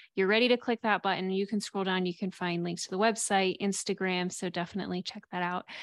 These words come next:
But Caitlin, thank you for taking the time to chat with us today. I've really enjoyed talking to you and hearing about your passion for fertility and just learning more about the Creighton model.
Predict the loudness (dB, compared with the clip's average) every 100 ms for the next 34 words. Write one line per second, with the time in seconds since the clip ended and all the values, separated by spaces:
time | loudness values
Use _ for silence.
0 | -12 -14 -10 -6 0 4 6 8 6 8
1 | 8 8 4 6 6 6 6 4 4 4
2 | 4 2 -2 0 -2 0 -2 -4 2 2
3 | 4 4 4 4 2 0 -2 -4 -4 -4
4 | 2 4 6 6 6 4 4 4 4 4
5 | 2 2 0 0 -2 -4 -6 -6 -8 -4
6 | -2 0 2 4 4 4 2 2 2 2
7 | 2 2 0 2 4 4 4 2 0 -2
8 | -4 -4 -2 0 -2 -2 -6